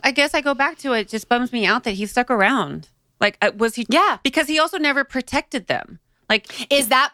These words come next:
Speaker 2: is that being Mormon? Because that's what I think,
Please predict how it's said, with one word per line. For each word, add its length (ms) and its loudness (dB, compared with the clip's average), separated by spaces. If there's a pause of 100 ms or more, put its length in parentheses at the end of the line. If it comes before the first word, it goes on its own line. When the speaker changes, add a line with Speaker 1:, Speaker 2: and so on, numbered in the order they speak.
(140)
Speaker 2:
is 140 0
that 180 2
being 240 -2
Mormon? 500 -4 (360)
Because 220 0
that's 200 2
what 240 0
I 160 2
think, 260 -4